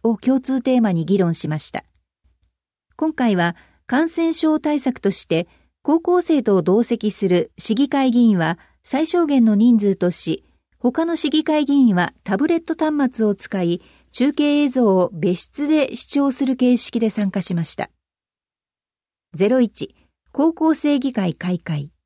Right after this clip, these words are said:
伊藤千尋議長が議場で開会を宣言し、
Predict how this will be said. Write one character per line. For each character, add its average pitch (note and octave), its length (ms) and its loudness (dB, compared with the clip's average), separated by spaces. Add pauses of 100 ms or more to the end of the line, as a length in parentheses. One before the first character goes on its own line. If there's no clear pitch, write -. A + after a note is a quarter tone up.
(520)
伊 G3 140 0
藤 D#4+ 340 4
千 D4 140 0
尋 D4 240 2
議 B3+ 140 2
長 G#3 280 2
が D#3+ 220 -2 (120)
議 F3+ 200 0
場 C#4+ 240 2
で C#4+ 100 2
開 B3+ 260 2
会 A#3+ 280 2
を A3+ 60 2
宣 G#3 280 2
言 F3+ 180 2
し、 - 300 -10